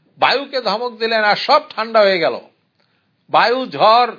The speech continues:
সমস্ত কিছু ঠন-, ঠান্ডা হয়ে গেল। আর এই ঘটনার পরে আবার দেখি শিষ্যদের অবিশ্বাস,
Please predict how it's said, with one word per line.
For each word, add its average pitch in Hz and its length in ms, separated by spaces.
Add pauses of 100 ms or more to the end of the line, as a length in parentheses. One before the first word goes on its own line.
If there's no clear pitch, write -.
(380)
সমস্ত 302 460
কিছু 247 300
ঠন-, 196 400
ঠান্ডা 170 300
হয়ে 139 200
গেল। 113 240 (1700)
আর 190 200
এই 220 120
ঘটনার 277 460
পরে 240 360
আবার 247 400
দেখি 226 220
শিষ্যদের 190 840 (580)
অবিশ্বাস, - 760